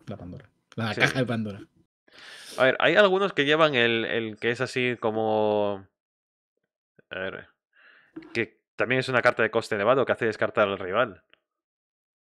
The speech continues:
Speaker 1: Ah, es verdad, sí, sí. Eso lo que pasa es que el de-, ese es co-, eh, el descarte es con aumento, ¿sabes? Que valga
Speaker 2: Ya.
Speaker 1: cero, no te sirve.
Speaker 2: No, a ver, es una, esa carta, por ejemplo, a mí no me gusta,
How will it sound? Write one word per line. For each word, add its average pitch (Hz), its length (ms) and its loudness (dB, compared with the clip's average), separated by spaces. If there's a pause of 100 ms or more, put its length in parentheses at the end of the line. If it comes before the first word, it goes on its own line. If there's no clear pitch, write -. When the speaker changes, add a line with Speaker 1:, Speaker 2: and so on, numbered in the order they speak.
(460)
Speaker 1:
Ah, 123 120 -2
es 123 60 -2
verdad, 120 300 0
sí, 117 180 -4
sí. 131 160 0
Eso - 1200 -6
lo 160 60 8
que 156 80 10
pasa 156 200 6
es - 20 -2
que 175 40 8
el 143 100 8
de-, 117 280 -4 (640)
ese 139 240 0
es 151 60 0
co-, 151 180 -2
eh, 123 640 2
el 120 100 0
descarte 123 360 -2
es 147 60 -2
con 127 100 0
aumento, 107 500 -2
¿sabes? 113 280 -10 (160)
Que 110 100 -6
valga 107 240 -4
Speaker 2:
Ya. 101 120 2
Speaker 1:
cero, 104 260 -4 (600)
no 95 120 -10
te 95 100 -14
sirve. 90 320 -14 (600)
Speaker 2:
No, 127 120 0
a 90 100 4
ver, 98 260 -2
es 127 120 -8
una, 143 200 0
esa 170 240 2
carta, 156 360 6
por 139 100 2
ejemplo, 131 200 0
a 127 40 0
mí 127 100 -4
no 120 100 0
me 101 100 0
gusta, 92 440 -6